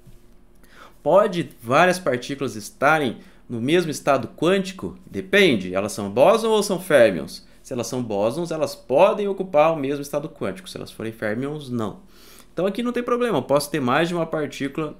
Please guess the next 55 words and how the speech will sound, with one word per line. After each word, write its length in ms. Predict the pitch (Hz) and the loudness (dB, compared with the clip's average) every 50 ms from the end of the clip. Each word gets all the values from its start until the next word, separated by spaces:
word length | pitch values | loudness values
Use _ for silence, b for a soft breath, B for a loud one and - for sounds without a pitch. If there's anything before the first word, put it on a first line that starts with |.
| 107 120 | -10 -8
é, 720 | 127 131 131 131 131 127 123 123 120 117 110 107 107 104 | -8 -8 -6 -6 -6 -6 -4 -4 -4 -4 -4 -4 -4 -4
no 80 | 104 113 | -4 -2
mesmo 240 | 120 117 113 123 | -4 -4 -4 -6
estado. 480 | 143 - - - 123 101 95 95 87 82 | -10 -8 -4 0 2 2 2 0 -2 -6
E 80 | 104 107 | -8 -6
nesse 280 | 110 123 127 - 147 | -6 -6 -6 -6 -6
caso 240 | - 135 135 131 135 | -6 -6 -6 -6 -8
aqui 100 | 131 - | -8 -10
ele 80 | 139 - | -8 -8
tá 80 | 139 | -8
representando 500 | 139 139 - 135 127 135 131 135 139 135 | -8 -6 -8 -8 -8 -8 -8 -10 -10 -12
só 140 | 127 - 135 | -10 -12 -12
pela 180 | 131 - 135 139 | -10 -8 -8 -6
energia 480 | 143 147 151 151 151 135 117 123 135 147 | -6 -6 -6 -6 -6 -6 -6 -6 -4 -4
ali, 200 | 143 113 92 90 | -4 -4 -6 -6
tá? 280 | 92 92 117 117 117 B B B B B B B B | -6 -4 -6 -6 -6 B B B B B B B B
De 60 | 123 | -4
novo, 180 | 123 123 120 131 | -4 -4 -2 -4
eu 40 | |
não 80 | 131 123 | -6 -6
tô 100 | 127 127 | -8 -10
conseguindo 240 | - - 120 120 117 | -10 -8 -8 -6 -6
rabiscar 380 | 120 117 113 - - - 117 | -6 -8 -8 -10 -8 -8 -8
por 240 | - - 135 131 131 | -8 -6 -8 -8 -8
cima. 400 | 135 - - - 92 90 87 85 - - - B B B B B B B B B B B B B B B | -8 -10 -8 -8 -8 -8 -8 -10 -14 -20 -20 B B B B B B B B B B B B B B B
E 100 | - 170 | -4 -4
aí, 120 | 196 202 202 | -2 -2 -2
conforme 400 | 202 220 202 190 185 180 170 151 | 0 0 0 2 2 2 2 2
você 240 | 156 160 - 165 | 0 0 0 4
vai 180 | 139 143 143 139 | 6 6 6 8
baixando 440 | 123 135 131 123 - - 143 131 131 | 8 6 4 4 2 -2 -4 -4 -4
essa 140 | 131 - 127 | -6 -6 -6
temperatura 560 | - 127 123 131 127 120 117 120 120 113 113 | -6 -4 -2 -2 -2 -2 -2 -2 -2 -4 -2
cada 300 | - 117 113 110 117 107 | 0 0 0 0 0 -2
vez 240 | 101 101 110 110 113 | 0 0 -2 -2 -2
mais, 380 | 127 139 165 196 220 196 151 | -2 -4 -2 -2 -2 -2 2
ó, 120 | 131 110 107 | 4 4 4
as 120 | 101 - | 4 2
partículas 460 | - 120 107 - - - - 143 127 | -2 -4 -4 -4 -8 -8 -6 -4 -4
vão 100 | 135 139 | -4 -4
pegando 380 | 139 - 143 123 117 120 123 127 | -4 -4 -6 -4 -2 -2 -2 -2
os 120 | 123 127 | -4 -8
estados 380 | 123 - - 139 135 131 127 123 | -10 -10 -6 -6 -6 -6 -6 -6
menos 260 | 123 110 101 104 101 | -6 -4 -4 -4 -6
energéticos, 720 | 107 110 127 156 175 185 170 131 104 - - - - 92 - | -6 -4 -4 -4 -2 -2 -2 -2 -4 -6 -8 -18 -20 -14 -8
pegando 340 | - 98 95 101 101 98 95 | -8 -6 -6 -4 -6 -6 -8
os 40 | |
estados 380 | 95 - - - 101 95 95 95 | -10 -12 -8 -6 -6 -6 -6 -8
menos 300 | 101 98 92 95 95 98 | -10 -8 -8 -8 -8 -8
energéticos, 680 | 107 113 135 147 151 147 156 156 165 160 160 - - - | -6 -6 -6 -6 -6 -4 -4 -4 -4 -4 -6 -10 -18 -18
pegando 440 | - - 123 110 107 110 110 107 | -12 -10 -10 -8 -6 -6 -6 -6
os 120 | 104 104 104 | -6 -8 -10
estados 400 | 104 - - - 104 101 101 101 | -14 -12 -8 -6 -6 -6 -6 -6
menos 300 | 107 104 101 104 104 110 | -8 -8 -6 -6 -6 -6
energéticos, 760 | 123 135 151 165 156 135 139 143 156 175 - - - - | -6 -6 -4 -4 -4 -2 -2 0 -2 -2 -4 -8 -16 -20